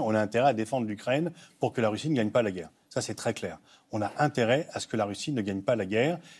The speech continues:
et on a intérêt à aider l'Ukraine, quels que soient, euh, les reproches qu'on puisse faire à ce pays par avant. Parce que là, il y a un, quelque chose qui est très clair. Il y a une guerre illégale, euh, de la Russie et on ne peut pas lui laisser gagner cette guerre. Et donc, on doit être de ce côté-là.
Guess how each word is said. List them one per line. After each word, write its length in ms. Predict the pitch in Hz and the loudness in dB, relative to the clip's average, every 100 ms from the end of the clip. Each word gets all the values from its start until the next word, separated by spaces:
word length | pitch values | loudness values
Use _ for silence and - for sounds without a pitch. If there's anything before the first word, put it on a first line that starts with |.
| - | -6
et 100 | 123 | -2
on 80 | 110 | 0
a 80 | 107 | 0
intérêt 280 | 104 127 135 | 0 0 2
à 20 | |
aider 140 | 104 | 2
l'Ukraine, 440 | 101 101 - 156 165 - _ _ - 101 | 0 -2 0 0 0 -8 _ _ -14 -6
quels 120 | 117 | -4
que 120 | - | -2
soient, 260 | - - 143 | 0 6 6
euh, 800 | 139 101 95 95 95 95 92 92 | 6 0 -4 -6 -8 -8 -10 -10
les 140 | 92 92 | -8 -4
reproches 380 | 98 - 143 | -4 0 0
qu'on 120 | - 101 | 0 -4
puisse 200 | 104 - | -4 -2
faire 120 | 123 | -2
à 40 | |
ce 120 | - | -2
pays 240 | 104 135 147 | -2 -2 -2
par 220 | - 107 | -2 -2
avant. 200 | 98 90 | -2 -6
Parce 140 | 87 | -12
que 80 | - | 0
là, 220 | 120 156 - _ - | 4 4 0 _ -2
il 40 | |
y 40 | 120 | -2
a 140 | - | 0
un, 140 | 110 101 | -4 -4
quelque 240 | 110 98 | -6 -4
chose 140 | 143 | -4
qui 100 | - 110 | -4 -6
est 60 | |
très 180 | - 139 | -2 -2
clair. 220 | - 98 | 0 -4
Il 60 | 90 | -2
y 40 | |
a 40 | 92 | -6
une 120 | 95 | -2
guerre 260 | 113 104 - _ - | 0 0 -2 _ -4
illégale, 640 | 147 123 110 110 104 92 - _ - | 0 0 2 4 2 0 -8 _ -12
euh, 220 | 110 101 | -8 -6
de 120 | 98 107 | -2 0
la 120 | 95 | 0
Russie 500 | 104 98 151 190 - | -2 -4 -2 -4 -2
et 100 | 117 | -2
on 80 | 113 | -2
ne 40 | |
peut 120 | 101 95 | -2 0
pas 240 | 143 160 | 2 2
lui 180 | 120 101 | 2 0
laisser 380 | 98 - 143 - - - | -2 -2 -2 -2 -12 -6
gagner 240 | 113 110 113 | -4 -2 -2
cette 220 | - 101 | -4 -6
guerre. 180 | 92 - | -6 -4
Et 80 | |
donc, 220 | 87 143 110 | 2 2 2
on 40 | |
doit 140 | 110 | 0
être 80 | 135 | 0
de 80 | 117 | -2
ce 160 | - 131 | -4 -6
côté-là. 380 | 123 110 92 | -6 -4 -6